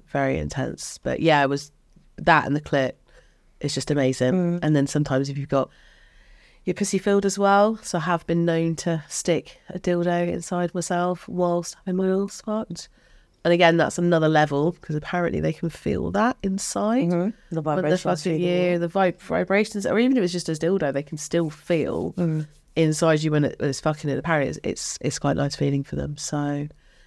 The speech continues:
Speaker 1: yeah, it was a good night. We'll be doing that again.
Speaker 2: <laughs>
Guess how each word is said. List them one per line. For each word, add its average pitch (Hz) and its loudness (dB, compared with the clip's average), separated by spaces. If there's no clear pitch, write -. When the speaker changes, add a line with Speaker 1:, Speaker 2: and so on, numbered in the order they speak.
Speaker 1:
yeah, 196 4
it 175 0
was 175 0
a 175 0
good 175 0
night. 156 2
We'll 170 -2
be 156 0
doing 151 2
that 147 -2
again. 196 0
Speaker 2:
<laughs> 311 0